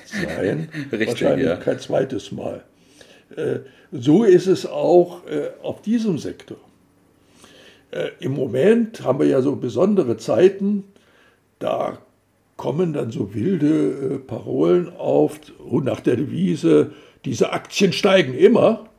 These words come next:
Speaker 1: ja, das
Speaker 2: Mhm.
Speaker 1: ist so ein Spruch, äh, als wenn die Gesetze der Mathematik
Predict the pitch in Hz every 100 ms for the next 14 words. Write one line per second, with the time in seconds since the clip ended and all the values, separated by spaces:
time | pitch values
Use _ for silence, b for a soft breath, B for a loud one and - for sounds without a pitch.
0 | - - - 240 101 95 104 120 - 151
1 | 165 - 165 165 - - b b b b
2 | _ - 156 147 - _ - 127 - 131
3 | 214 185 143 123 165 196 196 - 147 135
4 | 151 135 123 - 254